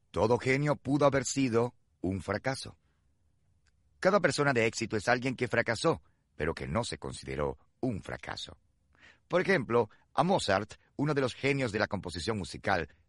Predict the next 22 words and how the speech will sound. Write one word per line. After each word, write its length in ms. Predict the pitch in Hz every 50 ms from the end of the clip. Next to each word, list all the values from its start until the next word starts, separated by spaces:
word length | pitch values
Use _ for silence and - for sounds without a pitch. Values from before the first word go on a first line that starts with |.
| _ _
el 140 | - 87
emperador 560 | 101 98 - 95 - - 98 110 104 98 98 - - _ _
Ferdinand 720 | - - - 127 147 147 135 143 120 117 98 90 107 117 -
le 140 | - 95 104
dijo 280 | 101 110 101 - 107 98
que 100 | - 90
su 160 | 82 - 95
ópera 400 | 101 104 - 95 90 90 87 - - -
La 240 | - 69 76 76 76
boda 420 | 71 71 107 139 156 151 123 120 -
de 140 | 73 78 76
Fígaro 480 | - - 120 101 76 73 71 78 82 - - - _ _ -
era 240 | 101 120 131 131 - -
demasiado 640 | 98 113 113 113 113 98 - - 113 107 107 113 117
ruidosa 560 | 110 113 120 113 120 127 123 - - 65 - - - _ _ _ _ _ _ _ _
y 100 | - 73
que 80 | 78 76
contenía 480 | - 80 80 - - 78 87 87 80
muchas 420 | 80 95 127 - - - 60 - -
notas. 460 | 69 107 110 - - - - - _ _ _ _ _ _ _ _ _ _ _ _ _ _ _ _ _ _ _ - - _ _ _ _
El 100 | - 156
artista 540 | 175 160 - 196 190 151 - 175 160 151